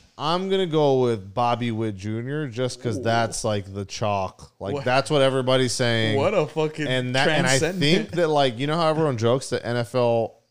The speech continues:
Speaker 1: has a script? I think M L B is gonna kinda start to get to that. And then M L B is gonna be like, "Well, you have this young, talented, sexy kid in Kansas City. Let's boost him to the top." He still has to play well, but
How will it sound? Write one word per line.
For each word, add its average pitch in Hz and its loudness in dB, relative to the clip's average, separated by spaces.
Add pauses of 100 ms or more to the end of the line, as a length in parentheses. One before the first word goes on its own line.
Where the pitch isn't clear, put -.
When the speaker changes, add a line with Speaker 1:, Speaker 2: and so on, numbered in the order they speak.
(260)
Speaker 1:
has 110 -8
a 98 -10
script? - -6 (680)
I 107 -16
think 139 -6
M 151 -2
L 147 2
B 135 -2
is 120 -4
gonna 113 -4
kinda 104 -4
start 101 -6
to 98 -14
get 98 -6
to 90 -16
that. 87 -6 (340)
And 110 -6
then 113 -2
M 127 2
L 135 4
B 131 2
is 120 2
gonna 117 -2
be 107 -2
like, 101 0
"Well, 101 0
you 104 -2
have 104 -4
this 98 -10
young, 113 -4
talented, 110 -6
sexy 107 -4
kid 113 -4
in 98 -10 (180)
Kansas 104 -6
City. 101 -4 (520)
Let's 110 -2
boost 120 -4
him 110 -4
to 101 -8
the 95 -8
top." 101 -4 (460)
He - -14
still 170 0
has 131 0
to 117 -8
play 110 -6
well, 92 -6
but 104 -4